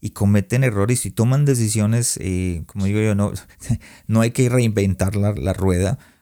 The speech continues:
Ah, hay ciertas formas de hacer las cosas y mucha gente quiere reinventar y lo que hacen es dañar corazones y, y el, como lo dijiste, el fruto va a ser, en el caso de hoy el tema es el crecimiento de la iglesia,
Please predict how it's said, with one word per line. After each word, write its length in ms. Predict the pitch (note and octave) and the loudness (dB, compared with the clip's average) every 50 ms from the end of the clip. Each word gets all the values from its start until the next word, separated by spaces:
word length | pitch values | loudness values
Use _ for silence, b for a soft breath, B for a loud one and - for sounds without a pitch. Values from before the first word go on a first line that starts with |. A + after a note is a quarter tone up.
| _ | _
Ah, 240 | - D#2 D#2 F#2 F#2 - | -6 -4 -4 -4 -4 -2
hay 160 | - G2+ F#2+ | -2 -2 -2
ciertas 400 | F#2+ - A2 G#2 - - A2 - | -2 -2 -2 -2 -2 -2 -2 0
formas 300 | - G#2+ G2+ G2+ G2+ G2+ | 0 0 0 0 0 0
de 60 | G#2 | 0
hacer 180 | F#2 - G2 F#2 | -2 -2 -2 -2
las 140 | G2 G2 - | -2 -2 -2
cosas 340 | - F#2+ F#2 G2 G2+ F#2+ | -2 -4 -2 -2 -2 -2
y 80 | G2+ F#2+ | -2 -2
mucha 260 | F#2 F2+ F#2 - G2+ | -2 -2 0 0 0
gente 300 | F#2 F#2 F2+ - F2+ F2 | 0 0 0 -2 -4 -4
quiere 240 | - - G2 F2+ F2+ | -4 -2 -2 -2 0
reinventar 560 | F#2 G2 G2 G2 F#2 E2+ E2 - D#2+ E2+ F#2 | 0 0 0 2 0 0 0 0 0 0 0
y 80 | G2 F#2+ | 0 -2
lo 120 | F#2+ F#2 | -2 -2
que 100 | - - | -2 -4
hacen 200 | E2 F2+ F#2+ F#2+ | -2 0 0 0
es 220 | F#2+ F2+ F2 - - _ _ _ _ _ _ _ _ | 2 0 0 -2 -6 _ _ _ _ _ _ _ _
dañar 420 | - G2 G2+ G2 G2+ G#2 G#2 - | -6 -2 0 2 2 2 2 0
corazones 680 | - A2+ G2+ G2+ - - G2+ G2+ G#2+ A#2+ B2+ B2 - - _ | 0 0 0 2 2 2 2 2 2 0 0 -2 -4 -8 _
y, 420 | - G#2+ G#2 G#2 G2+ G2 - - - _ | -6 -4 -2 -2 -2 -2 -4 -6 -8 _
y 160 | A2+ A#2 A#2 | -2 0 0
el, 140 | A2 G#2+ - | 0 0 -2
como 220 | - G#2+ A2 G#2 | -2 0 0 2
lo 100 | G#2 G#2+ | 2 2
dijiste, 340 | G#2 G#2 A#2 C3+ C3 - G2+ | 2 2 2 0 0 -2 -2
el 80 | F#2 F2 | -4 -4
fruto 580 | - - B2+ C#3 C#3+ C#3+ - G#2+ G#2+ G#2+ G#2 | -2 0 2 2 0 0 0 0 0 0 0
va 100 | G2+ G2 | 0 0
a 40 | G2 | 0
ser, 280 | - G#2+ G#2 G#2 G#2 - - | 0 -2 -2 -2 -4 -4 -2
en 120 | G#2 A2 | -2 0
el 80 | G#2+ G2+ | 0 0
caso 260 | - A2 G#2 - C3 | -2 -2 -2 0 0
de 40 | A#2+ G#2+ | 2 2
hoy 120 | A2+ A2+ | 2 2
el 140 | A2+ A2+ - | 2 0 0
tema 260 | - A2 A2 A2+ A2 | 0 0 2 2 2
es 60 | A2+ | 2
el 100 | A#2 A2 | 0 0
crecimiento 640 | - - G2+ G2 - G2+ G2 G2 G2+ G2+ G#2+ - A#2 | -2 -2 -2 -2 0 0 2 2 2 2 2 0 0
de 60 | G#2+ | -2
la 80 | G2+ | 0
iglesia, 400 | G2 F#2+ G2+ G#2 G2 - F#2 F#2 | 0 0 -2 -2 -2 -2 -4 -4